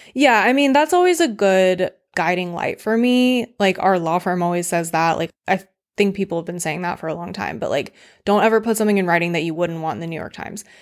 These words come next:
If I'm emailing opposing counsel and, like, they're being horrible and it's just difficult to deal with them, you still want to always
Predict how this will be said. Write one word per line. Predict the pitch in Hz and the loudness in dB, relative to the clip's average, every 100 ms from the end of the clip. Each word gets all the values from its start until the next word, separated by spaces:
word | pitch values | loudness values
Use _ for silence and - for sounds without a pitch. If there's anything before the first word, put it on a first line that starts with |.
| _ | _
If | 247 240 | 0 2
I'm | 240 254 | 4 4
emailing | 233 220 202 | 4 4 2
opposing | 190 196 196 185 | 0 2 2 2
counsel | 185 165 175 147 147 | -2 -6 -6 -4 -2
and, | 180 | -2
like, | 185 175 | -6 -6
they're | - 185 | -4 0
being | 190 185 | 0 -2
horrible | 175 196 175 175 175 | 0 0 0 -2 -2
and | 185 | -2
it's | 185 185 | -4 -6
just | - 185 - | -8 -6 -4
difficult | 175 185 180 | -4 -4 -6
to | - | -6
deal | 175 175 | -4 -2
with | 185 202 | -2 0
them, | 240 254 262 - - - | 0 0 -4 -14 -20 -4
you | 233 | -2
still | 233 - - 202 247 | -2 -4 0 2 2
want | 269 285 277 | 0 -4 -4
to | 294 - | -8 -8
always | - 196 196 208 208 214 214 - | -4 0 2 4 4 2 -2 -10